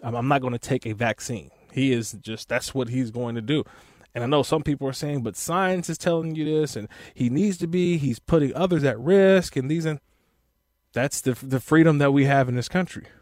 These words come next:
That's the freedom that we have. And there is no mandate that the N F L Players Association and the N F L will come together and force players to be vaccinated. Now, like I said, if you do get vaccinated, there's a different protocol that you will have.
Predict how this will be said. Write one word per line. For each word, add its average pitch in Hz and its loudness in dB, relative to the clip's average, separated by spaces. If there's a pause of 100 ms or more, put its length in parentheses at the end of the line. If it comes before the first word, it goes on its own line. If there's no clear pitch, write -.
(420)
That's 120 -2
the 131 -2
freedom 139 0
that 123 -2
we 127 -4
have. 147 -4 (640)
And 120 0
there 151 6
is 139 2
no 143 2
mandate 131 2
that 117 -2
the 104 -8
N 131 0
F 147 -4
L 139 2
Players 139 0
Association 117 -2 (480)
and 123 -2
the 127 2
N 147 4
F 135 -2
L 135 4
will 120 2
come 143 0
together 127 2
and 123 -6
force 143 -2
players 123 -2
to 123 -6
be 123 -2
vaccinated. 123 -4 (560)
Now, 120 -4
like 120 -8
I 139 -2
said, 170 0
if 113 -6
you 123 -2
do 180 6
get 214 4
vaccinated, 196 2 (560)
there's 123 -4 (440)
a 143 -4
different 143 0
protocol 143 2
that 131 -6
you 147 2
will 139 -2
have. - -6